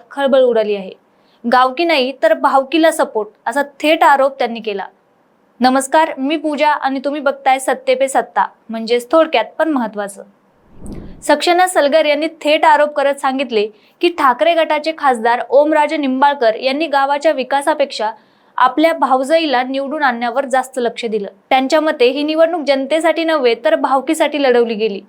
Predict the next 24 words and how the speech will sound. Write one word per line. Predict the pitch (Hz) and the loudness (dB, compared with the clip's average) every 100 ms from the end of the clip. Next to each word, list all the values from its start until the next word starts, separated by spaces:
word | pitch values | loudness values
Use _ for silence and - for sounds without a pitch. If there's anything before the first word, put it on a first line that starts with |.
| _ _ _ - | _ _ _ -2
त्यांनी | 262 277 | 0 2
स्पष्टपणे | 320 - 294 294 349 330 | 0 -2 -2 0 2 2
म्हटले | 320 294 240 240 | 0 -2 0 0
की | 247 | 2
अर्चना | 330 - - 339 339 | 0 0 0 -2 -2
पाटील | 339 320 330 | 0 -2 -2
यांना | 311 311 320 | -2 -2 -2
विजयी | 262 240 302 | 0 2 2
करण्यासाठी | 320 294 294 302 262 233 254 _ _ - | 2 -2 -2 -2 -4 -6 -10 _ _ -2
नियोजनबद्ध | 254 311 330 370 359 339 269 | 2 4 4 2 2 0 0
प्लॅन | 349 - 269 285 320 311 | -4 -2 0 0 0 0
तयार | 294 277 | 0 -2
करण्यात | 269 240 233 | -2 -4 -2
आला | 220 214 | -2 0
होता | 214 208 - _ - | -4 -6 -14 _ -4
आणि | 233 254 247 | -2 0 2
तो | 302 | 2
प्लॅन | 285 277 285 | 2 0 -2
यशस्वी | 294 254 254 254 | -2 -2 -4 -4
देखील | 240 226 226 | -2 -2 -2
झाला. | 214 202 190 - _ _ _ - | -8 -8 -10 -12 _ _ _ -2
सलगर | 285 254 285 | 2 4 4
यांच्या | 302 294 330 | 2 0 4
आरोपांनुसार | 269 240 247 302 294 262 226 247 | 4 4 0 -2 -2 0 0 0